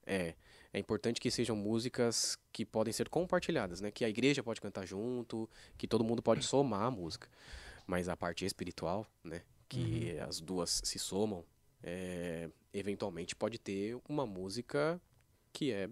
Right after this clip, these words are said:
Speaker 1: é bem individual, não é tão congregacional, mas por um propósito dele, né? E aí, quem, quem somos nós, né? Pra,
Speaker 2: Sim.
Speaker 1: e a gente tem que tá sensível à voz do Espírito pra,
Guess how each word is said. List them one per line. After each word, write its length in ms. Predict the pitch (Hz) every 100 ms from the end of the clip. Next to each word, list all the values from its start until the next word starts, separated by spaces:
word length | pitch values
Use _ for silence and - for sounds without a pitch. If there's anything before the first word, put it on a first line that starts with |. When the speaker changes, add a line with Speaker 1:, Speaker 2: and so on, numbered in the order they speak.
| 120
Speaker 1:
é 100 | 110
bem 520 | 113 95 90 92 98 -
individual, 600 | 110 131 127 117 113 92
não 120 | 98
é 40 | 104
tão 200 | - 95
congregacional, 880 | - 101 101 101 - 139 127 147 - - - - - -
mas 180 | 104 101
por 140 | - 131
um 60 |
propósito 520 | 135 151 110 107 -
dele, 340 | 190 214 113 - -
né? 220 | 98 101
E 120 | 104
aí, 300 | 95 85 82 82
quem, 280 | 98 123 -
quem 180 | - 92
somos 260 | - 120 139
nós, 220 | 98 87
né? 120 | 110 -
Pra, 320 | 95 85 76
Speaker 2:
Sim. 320 | - - 123 107 - - -
Speaker 1:
e 20 |
a 40 | 92
gente 180 | 87 -
tem 80 |
que 80 | 87
tá 360 | - 85 90 92 -
sensível 720 | 113 113 - 123 135 139 123
à 80 | 98
voz 300 | 90 87 87
do 80 |
Espírito 420 | 92 - 95 101 -
pra, 440 | - 117 120 123